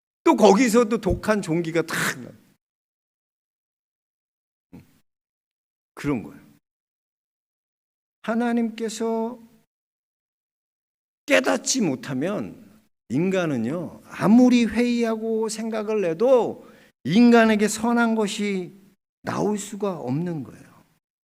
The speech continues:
근데 인간은 자꾸, 자꾸 생각해. 그래서 가-, 응? 이번에는,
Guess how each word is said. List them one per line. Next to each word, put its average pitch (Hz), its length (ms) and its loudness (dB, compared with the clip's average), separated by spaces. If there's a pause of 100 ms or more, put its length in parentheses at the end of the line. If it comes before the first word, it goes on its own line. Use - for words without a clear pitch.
(600)
근데 208 260 2
인간은 208 380 0
자꾸, - 840 -14
자꾸 214 380 -14 (320)
생각해. 214 580 -8 (1400)
그래서 214 460 0
가-, - 640 0
응? 196 160 -6 (440)
이번에는, 160 840 0